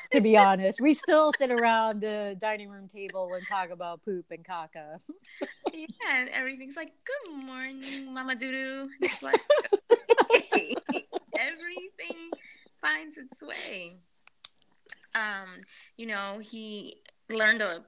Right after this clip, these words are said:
Speaker 2: a poem at school, and he's like, "Roses are red, violets are blue, sugar is sweet, and so are you, Mama Doo-doo."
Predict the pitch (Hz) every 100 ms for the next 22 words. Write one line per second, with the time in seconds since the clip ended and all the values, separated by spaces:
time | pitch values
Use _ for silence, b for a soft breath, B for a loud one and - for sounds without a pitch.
0 | - 208 - - 214 214 180 - - 220
1 | 208 180 85 196 196 196 196 - 220 -
2 | 190 190 B B - 202 214 269 320 269
3 | 233 233 214 185 185 202 - 254 247 233
4 | 233 233 240 254 _ - - 214 226 277
5 | 302 - 240 226 233 - 233 226 - 311
6 | 320 339 427 302 196 - 180 190 190 185
7 | 196 214 247